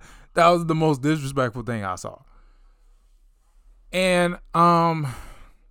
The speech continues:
Beamer Boomer, I think that's his name, or I'm Der Batman, or whatever his name is on there. He, he got the, uh, Frank Beamer, he got the Frank Beamer head with the laser eyes.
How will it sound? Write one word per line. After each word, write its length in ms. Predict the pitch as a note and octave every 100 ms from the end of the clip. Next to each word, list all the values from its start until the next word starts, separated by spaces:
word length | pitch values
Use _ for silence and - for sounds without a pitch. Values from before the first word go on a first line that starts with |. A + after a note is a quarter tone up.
| _ _ - - _ _ _ _ _ _ _ _ - _ _ _ _ - - - B2+
Beamer 380 | B2 G3+ G#3+ F3+
Boomer, 440 | A#2+ D#3 F3 B2
I 100 | A#2
think 260 | B2+ F#3 E3
that's 220 | C3 A#2+
his 120 | A2+
name, 360 | G#2 F#2+ F#2 G2 _ _ _ _ _ _ -
or 400 | C#3 C3 A#2+ - C#3+
I'm 240 | D#3 C#3+
Der 220 | C#3+ C#3
Batman, 600 | A2+ C3 - A#2 A2 G2+
or 200 | G#2 G#2 - - _ _ _ -
whatever 320 | G3+ B3+ D#3+
his 140 | B2
name 300 | B2 A#2+ A2
is 160 | A2 G2+
on 140 | G#2+
there. 260 | G#2 G#2 G2 _ -
He, 260 | A#3+ B3+ A#3
he 100 | B3
got 280 | A3 G3
the, 140 | D#3 C#3
uh, 240 | C3+ B2+
Frank 360 | A#2+ F3 F3+ A#2+
Beamer, 480 | D3 D#3 B2 A2+ G#2+ _ _ _ _ _ _
he 120 | - G3+
got 180 | F3+
the 80 | B2
Frank 340 | - E3+ D3 A#2
Beamer 340 | C#3+ C3 A2
head 320 | A2+ A2+ G2+
with 120 | A2
the 80 | -
laser 400 | A2 B2+ A2+ G#2+ G#1+
eyes. 500 | - _ _ -